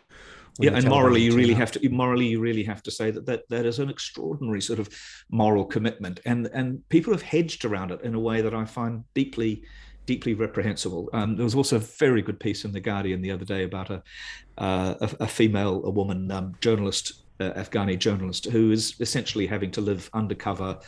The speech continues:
Speaker 2: um, hoping that she won't be found out as a, as a, as a journalist, um, by the Taliban. You know, it is, there, the
Speaker 1: Yeah.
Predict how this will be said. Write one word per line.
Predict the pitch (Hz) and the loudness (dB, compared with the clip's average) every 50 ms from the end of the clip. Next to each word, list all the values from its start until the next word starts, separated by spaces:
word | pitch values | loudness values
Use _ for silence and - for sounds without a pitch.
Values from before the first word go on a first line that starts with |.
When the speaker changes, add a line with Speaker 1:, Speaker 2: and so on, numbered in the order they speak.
| - - - - - - - - - - | -20 -20 -20 -20 -18 -20 -18 -18 -12 -6
Speaker 2:
um, | - 101 95 95 92 95 95 92 95 92 95 104 - _ _ - - | -4 -2 -2 0 0 -2 -2 -4 -4 -4 -6 -8 -10 _ _ -10 -2
hoping | - 131 113 110 - 110 92 | 2 2 2 4 2 0 0
that | 92 98 - | 0 -2 -2
she | - 113 | 0 0
won't | 95 101 104 98 - - | 2 2 0 -2 -2 -4
be | - 95 | -6 -6
found | 87 - 110 98 95 90 | -4 -4 -4 -4 -4 -4
out | 92 95 90 85 87 - | -4 -4 -4 -4 -4 -4
as | 95 92 92 - | -4 -4 -2 -4
a, | 95 - - | -6 -6 -4
as | 98 92 104 | -4 -4 -4
a, | - - | -6 -4
as | 104 98 98 | -4 -2 -2
a | 104 | -2
journalist, | 92 - 104 104 98 101 101 - - - - _ _ - | 0 0 -2 -2 -2 -4 -6 -6 -10 -12 -14 _ _ -8
um, | 107 104 101 104 104 | -6 -6 -4 -4 -2
by | 107 110 107 | 0 0 0
the | 107 107 | 0 -2
Taliban. | - 131 117 104 85 82 71 - - _ _ _ _ _ _ - | -2 -2 -2 -2 -2 -4 -8 -10 -14 _ _ _ _ _ _ -10
You | - 107 95 | -8 -8 -6
know, | 92 | -6
it | 92 - 117 113 | -4 -4 0 0
is, | 104 104 110 - | 0 0 0 -4
there, | - - 120 117 110 107 | -4 2 4 4 4 4
the | 107 - - 113 | 2 0 -2 -2
Speaker 1:
Yeah. | 92 82 | -2 -2